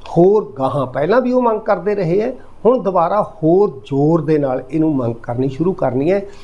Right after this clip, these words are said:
ਤੇ ਜਿਹੜੇ ਲੋਕ ਸੈਕੂਲਰਿਜ਼ਮ ਦੇ ਹੱਕ 'ਚ ਹੈ, ਸਮਾਜਵਾਦ ਦੇ ਹੱਕ 'ਚ ਹੈ, ਉਹ, ਉਹਨਾਂ ਨੂੰ ਵੀ, ਉਹਨਾਂ ਦਾ ਕੰਮ ਵੀ ਵੱਧ ਗਿਆ ਕਿ ਉਹ ਆਪਣਾ ਹੋਮਵਰਕ ਕਰਕੇ ਲੋਕਾਂ ਦੇ ਵਿੱਚ ਇਹਨਾਂ ਗੱਲਾਂ ਨੂੰ ਲੈ ਕੇ ਜਾਣ।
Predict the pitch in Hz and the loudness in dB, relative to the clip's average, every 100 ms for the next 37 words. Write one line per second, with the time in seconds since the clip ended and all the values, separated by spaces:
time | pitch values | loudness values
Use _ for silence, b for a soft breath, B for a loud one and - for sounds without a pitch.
0 | B - 214 190 226 262 220 214 - 170 | B -2 0 2 2 2 2 0 -2 -2
1 | 180 220 254 190 208 98 123 139 - 143 | -2 -2 -2 0 -2 -2 -2 -2 -4 -2
2 | 143 131 B B B - 165 156 202 226 | -2 -2 B B B -2 2 4 2 2
3 | 226 208 185 143 147 151 147 131 123 B | 0 0 -2 -2 -4 -4 -2 -4 -6 B
4 | B B - 247 240 190 - - - - | B B -2 0 2 0 -4 -16 -12 0
5 | 240 262 240 214 208 208 214 - 202 240 | 2 4 0 -4 -4 -6 -6 0 2 4
6 | 233 220 160 160 175 151 143 170 180 160 | 2 0 0 0 0 0 0 0 2 2
7 | 170 185 - 202 196 151 160 135 139 143 | 0 -2 2 2 2 2 -2 -2 0 0
8 | 139 135 139 131 - 208 185 151 151 143 | -2 -2 -6 -8 -2 0 0 0 0 0
9 | 123 120 - - 165 160 135 120 117 139 | -2 -6 -8 -4 -2 -2 -4 -4 -4 -2
10 | 165 120 120 120 123 135 180 | -2 -2 -6 -8 -6 -2 -2